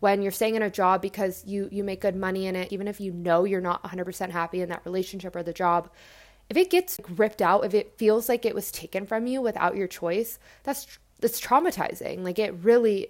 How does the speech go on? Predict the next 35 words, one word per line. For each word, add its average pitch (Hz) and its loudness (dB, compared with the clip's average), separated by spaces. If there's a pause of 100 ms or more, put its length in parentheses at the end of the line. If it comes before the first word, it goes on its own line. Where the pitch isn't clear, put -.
(100)
that, 208 4
there's 208 -2
a 226 0
lot 190 -2
of 202 -4
pain 180 -4
there. 170 -4 (400)
Um, 185 0
and 202 -4
so 196 2 (340)
I, 180 -2
I 180 -12
hope - -6 (120)
that 202 0
that's - 0
not 190 -2
what 202 -6
you 196 -2
experience, 196 -6
but 180 2 (280)
feeling 262 8
called 208 0
to 208 0
share 190 -2
the 180 0
reminder 175 0 (400)
with 196 -4
you 196 0
that 180 4 (840)
you, 285 0 (440)
you 226 0
can 269 -8
handle 196 -4
it 160 -2
all. - -8